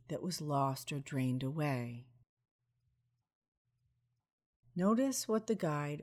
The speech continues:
or teacher does. In Allies and Demons, all time is present time, and guides and teachers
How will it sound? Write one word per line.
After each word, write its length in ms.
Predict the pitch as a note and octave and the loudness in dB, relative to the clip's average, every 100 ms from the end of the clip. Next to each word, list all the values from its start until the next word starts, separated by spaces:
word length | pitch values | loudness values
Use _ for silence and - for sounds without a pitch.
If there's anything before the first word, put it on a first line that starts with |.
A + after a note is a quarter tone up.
| - | -6
or 80 | E3+ | -6
teacher 400 | E3+ D#3 C#3 D3 | -6 -8 -6 -8
does. 760 | D3+ E3+ D#3 C3+ C#3+ - - - _ _ _ _ _ _ _ _ _ _ _ _ _ _ _ _ _ _ _ _ _ _ _ _ _ _ _ _ _ _ _ _ _ _ _ _ - - - - _ _ _ _ - | -4 -2 -2 -4 -8 -14 -20 -20 _ _ _ _ _ _ _ _ _ _ _ _ _ _ _ _ _ _ _ _ _ _ _ _ _ _ _ _ _ _ _ _ _ _ _ _ -20 -20 -20 -20 _ _ _ _ 2
In 140 | D3+ | 4
Allies 460 | D3 D3 D#3+ E3+ F#3+ | 6 6 6 4 4
and 180 | F#3+ | 4
Demons, 680 | E3+ C#3 C3 D3 F3+ - - - _ _ _ _ _ | 4 2 2 0 -2 -8 -18 -20 _ _ _ _ _
all 240 | F3 A3+ C4 | 4 4 2
time 420 | A3+ B3 A#3+ A#3 | 0 2 6 4
is 140 | A3+ | 4
present 420 | - F#3 D3+ C#3 | 0 -2 0 -2
time, 380 | - B2+ G2+ - - _ _ _ _ _ _ _ _ | -4 -8 -8 -10 -18 _ _ _ _ _ _ _ _
and 180 | C#3 C3 | -2 0
guides 400 | C3 C#3+ F3+ F#3+ | 0 2 2 2
and 160 | G#3+ G3+ | 0 2
teachers 720 | F3 C#3 - C#3 C3 - | 0 -2 -4 -4 -4 -8